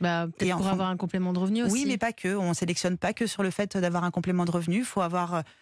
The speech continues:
Speaker 2: une envie, euh, de, voilà, de, de, de passer du temps sur cette activité, de le faire avec sérieux. Euh, on est sur des personnes qui sont généralement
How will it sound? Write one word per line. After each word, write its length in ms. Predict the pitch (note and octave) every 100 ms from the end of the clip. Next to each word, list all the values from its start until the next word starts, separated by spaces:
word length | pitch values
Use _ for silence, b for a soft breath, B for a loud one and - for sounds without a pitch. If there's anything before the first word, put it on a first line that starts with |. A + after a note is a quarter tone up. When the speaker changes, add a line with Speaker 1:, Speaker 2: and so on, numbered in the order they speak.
| B
Speaker 2:
une 80 | E3+
envie, 520 | F3 E3+ G3 G3+ G3+ -
euh, 280 | D#3+ D#3 D#3
de, 600 | D3+ D3+ D3+ D3 D3 C#3+
voilà, 200 | D#3+ F3+
de, 480 | D#3+ D3+ - E2 E2+
de, 540 | - - A#1+ - -
de 380 | D#2+ D#2 D#2+ D3+
passer 200 | D3+ F3+
du 140 | F3+ F3
temps 300 | - G3 D4
sur 180 | - F#3
cette 140 | F#3 F3
activité, 600 | - - E3 - G3 C#4 B B -
de 60 |
le 60 | E3+
faire 140 | F#3+
avec 220 | E3+ E3 -
sérieux. 540 | - A3+ G3+ F3 D4 B B B -
Euh, 280 | D#3+ D3+ D#3
on 160 | D#3+ E3+
est 80 | G3
sur 160 | F#3
des 80 | F3
personnes 320 | F3+ E3 G#3
qui 100 | -
sont 140 | - F3+
généralement 580 | F3 E3+ E3 E3+ F3+